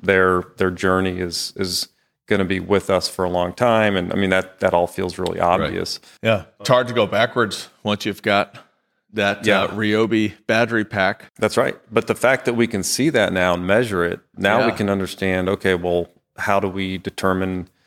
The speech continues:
Speaker 1: to how, how we, how can we do better? You know, what, what are those things that we have to go do together? And quite frankly, that's where we have a, I'd say a pretty unique partnership with Walmart, where we're trying to hold each other accountable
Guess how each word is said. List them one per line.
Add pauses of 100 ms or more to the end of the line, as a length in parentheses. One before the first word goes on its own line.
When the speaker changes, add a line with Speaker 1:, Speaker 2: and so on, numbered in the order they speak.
(440)
Speaker 1:
to
how,
how
we,
how
can
we
do
better?
You
know,
what,
what
are
those
things
that
we
have
to
go
do
together?
And
quite
frankly,
that's
where
we
have
a, (420)
I'd
say
a
pretty
unique
partnership
with
Walmart,
where (440)
we're
trying
to
hold
each
other
accountable